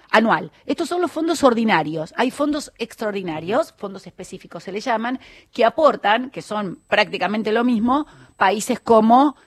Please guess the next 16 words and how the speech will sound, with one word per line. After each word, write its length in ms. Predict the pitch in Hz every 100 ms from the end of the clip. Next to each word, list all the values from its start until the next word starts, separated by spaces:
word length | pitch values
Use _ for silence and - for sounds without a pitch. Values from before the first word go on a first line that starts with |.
| _ _
em, 580 | 185 175 165 165 165 165
em, 800 | - 170 156 160 156 156 156 - - _ _ _ _ - -
el, 280 | - 180 180
los 120 | 170
Países 280 | 180 180 214
Bajos, 360 | 262 - 226
mucha, 340 | 190 196 190 180
mucho 280 | - 196 202
dinero 340 | 165 196 208 185
aportan. 560 | 180 220 214 220 220 - _
También 340 | - 254 311 285
el 60 |
Reino 220 | 214 185 190
Unido 420 | 208 208 196 202
aporta 340 | - - 165 165
dinero, 520 | 175 226 208 214